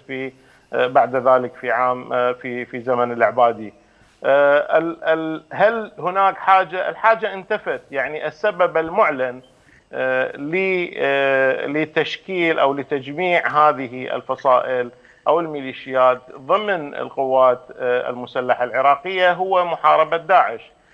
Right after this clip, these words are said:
هم أعلنوا أن داعش تم القضاء عليها، لكن اليوم أيضًا، آه، لا نزال نسمع أن هناك عمليات تقوم بها قوات التحالف الدولي مع القوات العراقية وجهاز مكافحة الإرهاب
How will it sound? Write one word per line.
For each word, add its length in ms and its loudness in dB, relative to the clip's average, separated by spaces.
هم 200 -2
أعلنوا 580 2
أن 240 -10
داعش 440 4
تم 240 -4
القضاء 340 2
عليها، 420 2
لكن 340 -2
اليوم 500 -6
أيضًا، 540 0
آه، 600 -2
لا 360 6
نزال 600 4
نسمع 520 -2
أن 140 -8
هناك 440 2
عمليات 600 2
تقوم 300 -8
بها 180 0
قوات 300 2
التحالف 400 0
الدولي 500 -6
مع 240 2
القوات 420 0
العراقية 840 0
وجهاز 1500 4
مكافحة 640 -2
الإرهاب 680 2